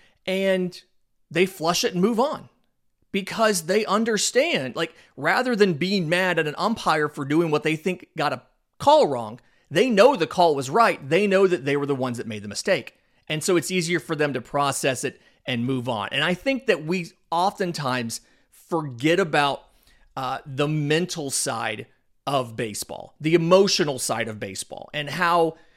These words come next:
how one of the biggest adjustments that you have to make when you get into the minors, I talk a lot about how pitchers have to adjust coming from college from throwing once a week to throwing every five days,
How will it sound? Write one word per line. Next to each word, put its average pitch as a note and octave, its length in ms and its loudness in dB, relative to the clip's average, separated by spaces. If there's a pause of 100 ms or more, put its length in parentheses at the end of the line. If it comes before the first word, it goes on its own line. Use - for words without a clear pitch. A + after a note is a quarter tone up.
(140)
how D#3 680 0 (520)
one B2+ 320 2
of F#3 120 2
the F#3 60 0
biggest F3+ 320 2
adjustments D3 600 0
that B2 80 -6
you C#3 160 -4
have B2+ 220 -2
to C3 60 -6
make C3 240 -2
when C3+ 80 -4
you C3 80 -4
get C3 120 -4
into B2+ 180 -4
the B2 80 -4
minors, B2 380 -4
I A#2+ 40 -2
talk C#3+ 240 -2
a D3+ 40 -4
lot C3 180 2
about B2+ 220 0
how B2 140 0
pitchers D3 640 -4 (240)
have C#3+ 260 2
to C#3+ 140 0
adjust B2+ 440 -2
coming C3+ 200 -2
from A#2+ 120 -6
college C#3 400 0
from B2 160 -8
throwing B2+ 400 -2
once A#2+ 240 -6
a B2 40 -6
week C3 200 -2
to B2+ 60 -6
throwing A#2 220 -4
every G#2+ 140 -8
five G#2+ 240 -6
days, F#3+ 280 0